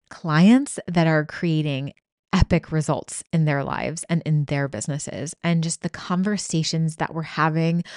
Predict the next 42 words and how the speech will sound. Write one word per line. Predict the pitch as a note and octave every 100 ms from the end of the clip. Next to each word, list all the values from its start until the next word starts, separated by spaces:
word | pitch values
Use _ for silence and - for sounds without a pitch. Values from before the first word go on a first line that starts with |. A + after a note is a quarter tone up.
| - - - -
are | F#3+ F3+ F3 E3 - _ -
really | F#3 F#3+ G#3+ A3 G#3+
next | F#3+ F3+ - -
level, | F3+ E3+ E3+ E3 -
and | E3+ D#3+
the | D3
breakthroughs | - F3 G3 F#3+ - G3 F3
that | F3+
they're | F3
having, | E3+ F3+ E3 E3+ D#3+
and | D#3+ D#3+
then | D3 D3
the | C#3+
results | - D3 - G#3 G#3 - -
that | F#3
they're | F3+ F3
creating | - F#3 E3+ D#3+ D#3+ D#3 D#3+ D#3+ - - -
because | - - - A3+ G#3
of | F#3+
those | F#3 E3+
breakthroughs, | - F#3+ E3 - F#3 E3 D#3
and | D3+ D3
sometimes | G#3+ G#3+ F#3 -
because | E3+ F#3 E3
of | D3+
those | D3 C#3+
breakdowns | D#3+ C#3+ - A3 G#3+ G3
that | F#3
they're | F3+ E3+
having. | E3+ D#3 D#3+ E3 - - -
They're | G#3+
just | F#3 B3+ - - -
such | - - G3 G3 -
courageous | - E3+ D#3 D3+ D3+ -
women. | D3+ A2+ E2+
They're | D#3
so | - - - F3 F3+ -
open | D#3+ D3+ D3+ D3
to | - -
feeling | - D#3 D3 D3+ F3 F#3+ -
and | D#3 C#3+
doing | D3 D3+ D3+ D3+